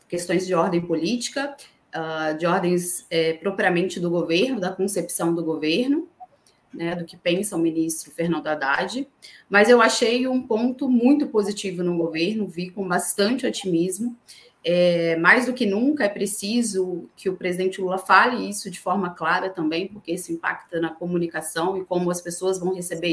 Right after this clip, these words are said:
isso. E eu achei também positivo, o governo fez bastante propaganda, foi bem,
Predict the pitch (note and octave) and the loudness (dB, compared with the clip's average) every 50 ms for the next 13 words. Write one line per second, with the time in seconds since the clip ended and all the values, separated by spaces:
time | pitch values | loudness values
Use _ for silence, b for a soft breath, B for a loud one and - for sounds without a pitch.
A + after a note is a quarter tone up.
0 | D3+ D#3+ F3 F3 - - A#3+ A#3+ B B B B B B B B F3 F#3 F#3 F#3 | -2 -4 -6 -8 -8 -8 -10 -10 B B B B B B B B 0 2 2 0
1 | - A3 - A#3+ G#3+ G#3 A3 A#3+ B3+ C4 - - A3+ A3+ A3 G#3 G#3+ - - - | -2 -2 0 0 0 2 2 2 0 -2 0 2 2 2 2 2 -2 -4 -4 -4
2 | A3 A#3 A3+ A3 F3+ - - _ _ _ _ _ _ _ _ _ _ - - _ | -2 -2 -4 -4 -6 -8 -10 _ _ _ _ _ _ _ _ _ _ -20 -8 _
3 | - F#3+ F#3 F3+ F3+ G3 G3 G#3 G#3 G3+ G#3 F3+ F3+ F#3 F#3+ F#3+ A3 A#3 A#3+ C#4+ | 2 4 4 4 6 6 4 4 4 2 0 -2 0 0 -2 0 0 0 0 0
4 | - - A3 G#3+ - G#3 F#3+ F#3 F3 F3+ F#3+ G#3 F#3+ F#3 F#3 F3+ G3 F#3+ F#3 F3+ | -2 -2 -2 0 2 2 2 4 4 2 2 2 2 0 -2 0 0 0 4 4
5 | G3 G#3+ A3+ A3 G3+ F#3 | 2 2 2 -2 -6 -6